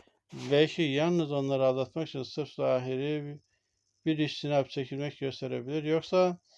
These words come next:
hem kendine hem bizlere hem kutsi meselemize zararı dokunur. Cezası olarak aksi maksadıyla tokat yer. Aziz Sıddık kardeşlerim, sahil yerlere nispeten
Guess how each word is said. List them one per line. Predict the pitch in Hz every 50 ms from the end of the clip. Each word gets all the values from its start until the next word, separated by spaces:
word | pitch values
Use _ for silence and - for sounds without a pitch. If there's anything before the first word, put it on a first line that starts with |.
| _ _ _ _ _ _ _
hem | - 170 175 175
kendine | 165 - 156 147 143 139 139
hem | 139 156 156 147 139
bizlere | 139 143 143 135 131 135 131 127 139 143 143 135
hem | 143 147 147 139 135
kutsi | - - 131 127 - - 147
meselemize | 139 135 127 - 135 127 123 123 123 117
zararı | 120 131 131 131 131 135 139 139
dokunur. | 143 135 - 151 147 147 143 - - _ _ _ _ _ _ _ _ _ _ _
Cezası | _ - 135 131 123 135 135 139 139 - - 175
olarak | 165 151 139 135 131 -
aksi | 135 131 - - 143 135 135 131 131 123 - _ -
maksadıyla | 139 135 135 127 - 143 127 123 123 127 135 139 139 139
tokat | - - 120 - - 147 151 - _
yer. | - 131 117 113 110 - - - _ _ _ _ _ _ _ _ _ _ _ _ _ _ _ _ _ _ _ _ _ _ _ _ _ _ _ _ _ _ _ _ _ _ _ -
Aziz | 170 151 165 175 190 185
Sıddık | - 185 170 156 156 175 175 -
kardeşlerim, | - 139 127 123 123 120 120 - - 120 120 117 117 117 117 - _ _ _ _ _ _ _ _ _ _ _ _ _ _ _ _ _ _ _ _ _ _ _ _ _ _ _ _ _ _ _ _ _ _
sahil | _ - _ - - 165 170 185 196 190
yerlere | 185 180 170 160 143 147 139 131 127 135
nispeten | 156 - - - 127 117 - 120 113 113